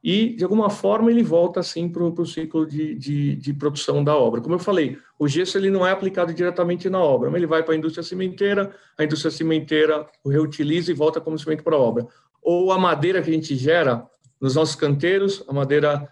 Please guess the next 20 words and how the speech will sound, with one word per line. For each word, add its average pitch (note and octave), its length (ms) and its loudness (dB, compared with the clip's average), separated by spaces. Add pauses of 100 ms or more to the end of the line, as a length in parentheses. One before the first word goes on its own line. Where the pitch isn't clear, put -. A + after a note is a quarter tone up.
(140)
ela C3 180 4
vai D#3 340 2
pra C#3+ 200 -2
biomassa, C#3+ 640 0
pros C3+ 240 -8
fornos D#3 460 0
da C3+ 100 -2
indústria C#3 300 -4
cerâmica, F#3+ 600 0 (240)
e F3 120 2
a E3+ 440 0
cerâmica E3 520 0
volta D3 300 -2
pra D#3 180 0
obra. B2 320 4
Então, C3 200 -2
a D3 60 0
gente D3 180 -2
consegue D3 340 -4
fazer C#3+ 420 -2